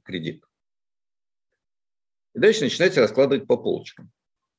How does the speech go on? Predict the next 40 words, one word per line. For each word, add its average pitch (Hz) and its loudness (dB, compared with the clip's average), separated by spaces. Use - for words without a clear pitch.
Дериватив — 160 2
это - 0
что 107 -4
такое? - -8
Это 123 -2
то 202 4
же 202 0
самое, 113 2
что - -4
доллар, 92 -2
рубль, 107 0
и 107 -6
биткоин? - -4
Или 147 -2
это 151 -2
не 151 -2
то - -2
же - -12
самое? - -14
Ну, 190 2
если 165 0
поразмыслить, 127 0
то - -2
получится, 135 -2
что 123 -6
да, 104 0
наверное, 120 -4
то 123 -2
же 120 -8
самое. 85 -4
Положили 143 0
на 107 2
полочку. - -6
Вот - -2
лежит 120 -2
на 98 -2
полочке 92 -6
доллар, 139 2
рубль, 120 -2
биткоин, 131 -4